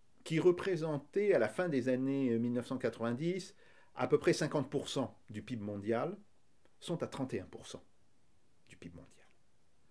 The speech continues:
Euh, et on voit bien que les pays qui, euh, sont les plus importants, la Chine, qui est passée devant les États-Unis, euh, alors,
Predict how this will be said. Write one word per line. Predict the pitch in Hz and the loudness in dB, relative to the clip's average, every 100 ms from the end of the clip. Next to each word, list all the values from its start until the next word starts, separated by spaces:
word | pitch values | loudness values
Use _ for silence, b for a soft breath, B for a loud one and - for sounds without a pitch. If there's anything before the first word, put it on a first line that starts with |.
| B B B B B B B - - | B B B B B B B -16 -4
Euh, | 113 107 101 101 | -4 -2 -6 -2
et | - 160 | 4 6
on | |
voit | 156 180 | 6 4
bien | 208 240 208 | 4 4 4
que | 131 - 156 139 117 110 - - - - - - | 2 -2 2 4 4 0 -14 -20 -20 -20 -20 -10
les | 107 120 139 | -2 4 4
pays | 135 135 127 120 - - | 6 6 6 2 -6 -14
qui, | - 104 104 92 | -16 -12 -10 -10
euh, | 71 69 69 | -12 -12 -14
sont | - 87 | -12 -10
les | 80 | -12
plus | - 85 | -14 -14
importants, | 85 - - 269 277 - - - - - - - - - - - - - - - | -10 -10 -4 -6 -6 -14 -20 -20 -20 -20 -20 -20 -20 -20 -20 -20 -20 -18 -18 -14
la | 135 | -8
Chine, | - 190 277 254 - - - - | -4 -2 -4 -8 -16 -20 -20 -20
qui | - 120 110 | -8 0 0
est | |
passée | 107 110 - 120 - - | 0 -4 0 -2 -2 -8
devant | 101 196 165 147 | 2 4 4 0
les | 110 | 0
États-Unis, | 107 101 - 101 98 - - - - - 78 | 0 -2 -4 -10 -10 -14 -20 -20 -20 -18 -12
euh, | 82 80 - | -10 -12 -12
alors, | 90 - | -12 -12